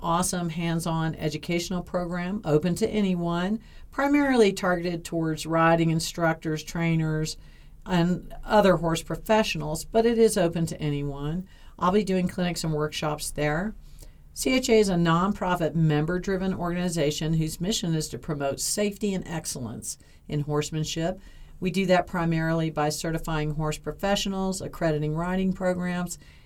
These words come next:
and publishing some awesome educational resources. I'm proud to be certified as a master instructor through the organization. I'm also a lifetime member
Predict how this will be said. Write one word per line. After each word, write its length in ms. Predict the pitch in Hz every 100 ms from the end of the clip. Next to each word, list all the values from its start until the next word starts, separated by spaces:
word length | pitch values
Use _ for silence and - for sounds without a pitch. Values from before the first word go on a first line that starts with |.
| - -
and 360 | 220 262 233
publishing 880 | - 208 185 185 185 170 165 165 160
some 260 | - 165 151
awesome 580 | - - 143 156 151 147
educational 680 | - 156 156 180 170 156 143
resources. 800 | 139 135 - 123 131 - 156 185 - - - - - - -
I'm 160 | 233
proud 400 | - 190 165 156
to 100 | -
be 140 | 151 143
certified 720 | - 180 294 - 147 135 139
as 220 | 139 151
a 80 | 143
master 440 | 151 143 151 -
instructor 640 | 143 147 - 147 139 147 143
through 260 | - 143
the 80 | 139
organization. 920 | 139 131 143 135 156 131 143 175 202 202
I'm 180 | 147
also 340 | 143 139 156 143
a 80 | 143
lifetime 480 | 151 147 156 143
member 460 | 143 139 156 180 190